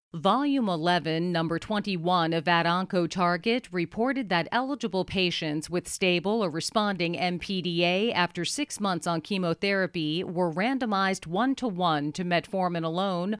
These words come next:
or with rapamycin, stratified by prior treatment with FOLFIRINOX. Metformin plus rapamycin maintenance for M P D A was well tolerated,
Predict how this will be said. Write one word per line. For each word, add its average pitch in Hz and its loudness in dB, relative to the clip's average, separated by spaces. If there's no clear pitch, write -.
or 269 4
with 254 -2
rapamycin, 175 2
stratified 170 2
by 165 4
prior 226 0
treatment 175 -4
with 202 0
FOLFIRINOX. 208 2
Metformin 175 2
plus 175 0
rapamycin 180 0
maintenance 185 -2
for 160 0
M 180 0
P 180 -4
D 180 0
A 202 2
was 170 -2
well 220 0
tolerated, 170 0